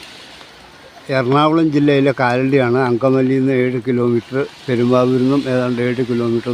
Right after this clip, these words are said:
ദൂരമേ ഇങ്ങോട്ടുള്ളൂ. ഇവിടെ ഒരുപാട് സംഗതികളും മറ്റു കാണാനുണ്ട്. ഒരു ടൂറിസ്റ്റ് പ്ലേസാണ്. ഉം, കീർത്തി സ്തംഭമുണ്ട് കാലടി ടൗണിൽ തന്നെ. ശ്രീശങ്കര കീർത്തി സ്തംഭമുണ്ട്. അതുപോലെ,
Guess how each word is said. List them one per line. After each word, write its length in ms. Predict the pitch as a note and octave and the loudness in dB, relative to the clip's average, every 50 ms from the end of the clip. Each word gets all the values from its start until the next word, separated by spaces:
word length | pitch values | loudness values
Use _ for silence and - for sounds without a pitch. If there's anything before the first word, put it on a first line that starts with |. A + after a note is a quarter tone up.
| A2 A#2 | -2 0
ദൂരമേ 340 | A#2 A#2 A#2 B2 B2 C3 B2+ | 0 0 0 2 2 2 2
ഇങ്ങോട്ടുള്ളൂ. 480 | A2+ A#2 A#2 A2+ A2 A2+ G#2+ G#2+ B2 D3 - - - - - - - - - - - - - - - | 2 2 0 0 -2 -2 -4 -4 -6 -6 -8 -12 -20 -20 -20 -20 -20 -20 -20 -20 -20 -20 -20 -12 -6
ഇവിടെ 160 | C3 C#3+ D#3+ D#3+ | 0 4 4 6
ഒരുപാട് 280 | D#3 E3 E3 E3+ E3+ F3 F3 F3 D#3 D#3+ - - | 6 6 4 4 2 2 0 0 -4 -6 -4 0
സംഗതികളും 520 | D#3 D3+ D#3 D#3 D#3+ D#3+ D#3+ D#3+ D#3+ D#3+ D#3+ D3+ | 0 2 2 4 4 4 4 4 2 2 2 2
മറ്റു 200 | D3 C3+ - E3+ D#3+ C#3+ | 0 0 0 0 0 2
കാണാനുണ്ട്. 500 | C#3+ C3+ C#3 C#3 C#3+ C#3+ C#3+ C#3 B2+ C3 C3+ | 2 0 0 -2 -2 -2 0 0 0 0 0
ഒരു 120 | C#3 D3+ D3+ C3 - | 2 2 0 0 0
ടൂറിസ്റ്റ് 420 | D3+ C#3+ C#3+ D3+ D3 - - - D#3 - | -2 0 0 0 -2 -4 -6 -8 -8 -6
പ്ലേസാണ്. 560 | - C#3+ C#3 C3+ B2 - - D3+ A#2 G2 F#2+ - - - - - - - - - - - - - - - - - - - - - - - - - B2+ | -2 0 0 0 0 0 -2 -2 -2 -2 -6 -12 -20 -20 -20 -20 -20 -20 -20 -20 -20 -20 -20 -20 -20 -20 -20 -20 -20 -20 -20 -20 -20 -20 -16 -10 -6
ഉം, 220 | B2 A#2+ A#2 A#2 A#2 A#2+ A#2+ B2+ C3 - - | -4 -4 -2 -2 -4 -4 -4 -6 -8 -8 0
കീർത്തി 360 | - D#3 D#3 D3 - - F3+ E3 | 4 4 4 4 4 2 2 2
സ്തംഭമുണ്ട് 520 | - - F3+ D3+ D3+ D3 C#3+ B2+ A#2 G2+ G#2 - - - | 4 2 2 2 2 2 2 0 0 -2 -4 -6 -6 -2
കാലടി 320 | - B2+ C3 C3+ B2 C3 A#2+ - | 0 0 0 0 -2 -4 -4 -2
ടൗണിൽ 340 | C#3 C3 B2+ C3 C3+ C3+ C3 A2+ - A#2+ | 0 0 2 2 0 0 -2 -2 -4 -4
തന്നെ. 200 | G#2+ G2 F#2+ - - - - - - - - - - - - - | -4 -4 -8 -10 -16 -20 -20 -20 -20 -20 -20 -20 -20 -20 -16 -6
ശ്രീശങ്കര 520 | C3+ C3+ C#3 A#2+ - C#3 C3+ C3 C3+ C#3 C#3 C#3 C3+ - - - - | 0 0 0 2 2 2 4 4 4 2 2 0 -2 -6 -12 -16 -6
കീർത്തി 340 | - C#3 C3+ A#2 - - C#3+ - - | -2 0 0 0 0 -2 -2 -2 0
സ്തംഭമുണ്ട്. 520 | - C#3 C3 B2 C3 C3 B2 A#2 B2 C#3 C#3 - B2+ | 0 2 2 2 2 2 2 0 0 -2 -2 -2 -4
അതുപോലെ, 400 | B2 B2 A#2+ B2 B2 A#2+ B2 | -4 -2 0 0 2 2 2